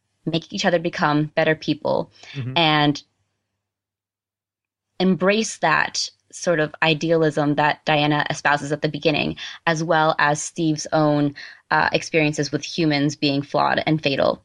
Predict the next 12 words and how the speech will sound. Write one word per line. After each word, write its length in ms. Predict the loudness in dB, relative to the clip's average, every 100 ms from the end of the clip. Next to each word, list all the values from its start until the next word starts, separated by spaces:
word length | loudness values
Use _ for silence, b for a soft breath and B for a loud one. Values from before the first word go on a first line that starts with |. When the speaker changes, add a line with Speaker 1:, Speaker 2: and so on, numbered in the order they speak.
| _
Speaker 1:
or 160 | -2 -2 -6 _
flawed 260 | -2 0 2
and, 220 | 0 -2 B B -2
uh, 220 | 0 0
complex. 640 | -2 -4 -2 -4 -6 -20 -20 B B B
So, 500 | -4 2 4 2 0 -10 _ _ _ _ _ _ _
whereas 520 | 0 2 2 0 -2 0
in 200 | 0 0
Captain 320 | -2 -2 -2
America, 500 | 0 0 0 -2 -2
First 280 | -2 -4 -2
Avenger 520 | -4 0 0 0